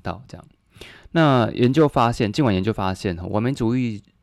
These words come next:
作为一种人格特质，可能与先天的基因和文化的环境相关。但在这里呢，我们要谈的其实是家庭对于完美主义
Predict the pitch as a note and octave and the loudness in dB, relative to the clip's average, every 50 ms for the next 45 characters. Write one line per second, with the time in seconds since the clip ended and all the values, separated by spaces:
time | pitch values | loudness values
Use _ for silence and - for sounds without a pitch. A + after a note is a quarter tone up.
0 | _ _ _ _ _ _ _ - - F#3+ C#3+ G#2 F#2 - - B2 A#2+ - - - | _ _ _ _ _ _ _ -2 0 2 2 2 0 -2 -2 -4 -6 -6 -6 -6
1 | G#2 F#2 F#2+ - - G#2 F#2+ G2+ G2+ - G2+ F#2 - - - C3+ G2+ F2+ - - | -6 -6 -6 -6 -4 -2 -2 -2 -2 -2 -4 -4 -4 -4 -2 -2 -2 -2 -4 -8
2 | - - - - - _ _ _ _ _ _ _ _ _ _ _ _ _ _ _ | -18 -18 -18 -18 -20 _ _ _ _ _ _ _ _ _ _ _ _ _ _ _
3 | - _ _ _ - - B2+ B2+ C3+ D3+ D#3 C3+ A#2 A2 G#2+ - E3 D#3+ D#3+ E3 | -20 _ _ _ -6 -2 0 2 2 2 2 2 0 0 0 0 0 0 2 2
4 | D#3+ D3+ D3 B2 - - C3 C3 C3 C#3 C#3+ C3+ - - - A2+ G2+ G#2 G#2 G2+ | 2 2 0 -2 -4 -4 -2 -2 0 0 -2 -4 -6 -4 0 2 2 2 2 2
5 | G#2 G2 F#2+ G2+ C3 B2 A2 G2 F#2+ E2+ F#2 E2 E2+ - A2+ G2 F2 - - E2 | 0 -2 -2 -2 0 0 0 0 0 -2 -2 -4 -4 -6 -6 -6 -6 -6 -8 -8
6 | E2 D#2+ - D#2+ D#2 F2 - _ _ _ _ _ _ _ _ _ _ - - - | -8 -8 -10 -10 -10 -12 -16 _ _ _ _ _ _ _ _ _ _ -20 -20 -20
7 | - - - - _ _ _ _ - - F#3+ F3+ F3 D#3 F3+ E3+ D#3 - - E3+ | -20 -20 -20 -20 _ _ _ _ 0 2 2 2 4 2 2 2 2 0 0 0
8 | E3+ C#3 G#2+ G2 F2+ F#2 F#2 F#2+ F#2 F2+ F2+ F2+ F#2 F#2+ F#2+ G2 B2 B2 A#2 - | 2 2 2 0 -2 0 -2 -2 -2 -2 -2 -2 -4 -4 -4 -4 -4 -6 -4 -4
9 | G2 F#2 F#2 F2+ - - - F#2+ F#2 G2 - - - - A#2 A2 G#2+ G2 F#2+ F#2 | -6 -6 -6 -8 -8 -8 -8 -8 -8 -8 -12 -14 -12 -10 -6 -4 -4 -4 -4 -4
10 | F2+ G2 G2 E2 - - - _ _ _ - C#3 C3 C3+ - A2 F#2+ F#2+ - A#2 | -6 -8 -12 -16 -20 -20 -20 _ _ _ -6 -4 -4 -4 -4 -6 -8 -4 -2 0
11 | G#2 F#2+ F2+ F#2 G2 F2+ F#2 F#2 G2 G2 - G2 G2+ G#2 G#2 G2+ F2+ | 0 0 -2 -2 -4 -4 -4 -4 -6 -6 -6 -8 -6 -4 -4 -6 -6